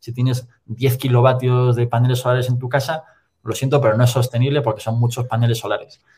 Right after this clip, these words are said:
Tienes que tener menos y tienes que tener los mínimos posibles y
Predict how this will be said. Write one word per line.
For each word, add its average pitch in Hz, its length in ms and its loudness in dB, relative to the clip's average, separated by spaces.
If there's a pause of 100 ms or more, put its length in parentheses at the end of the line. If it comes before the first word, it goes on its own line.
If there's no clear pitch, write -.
(160)
Tienes 110 180 -6
que 120 120 -2
tener 127 260 2 (100)
menos 113 420 -8 (380)
y 110 200 -6
tienes 123 180 2
que 135 80 0
tener 135 180 2
los 117 220 4
mínimos 135 400 2
posibles 135 600 -6
y 110 300 -6